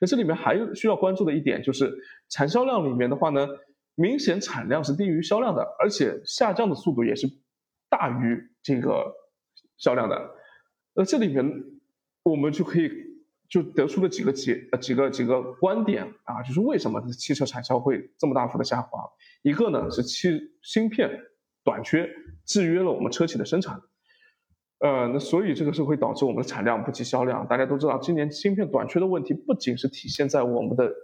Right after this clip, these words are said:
消费电子行业，在我们的这些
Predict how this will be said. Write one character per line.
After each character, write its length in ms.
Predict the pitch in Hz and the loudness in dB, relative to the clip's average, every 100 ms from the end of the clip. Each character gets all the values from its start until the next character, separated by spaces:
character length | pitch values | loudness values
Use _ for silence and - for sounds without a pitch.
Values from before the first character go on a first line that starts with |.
| - _ | -18 _
消 240 | - 175 | 0 0
费 200 | 175 160 | 2 0
电 180 | - 160 | 2 0
子 140 | 123 | -2
行 200 | 117 113 | -4 0
业， 160 | 123 - - - _ _ _ _ _ | 0 0 -6 -20 _ _ _ _ _
在 160 | 254 220 | 0 2
我 140 | 139 | 2
们 100 | 151 | 0
的 80 | 175 | 0
这 140 | 175 | -2
些 200 | 175 185 | 0 0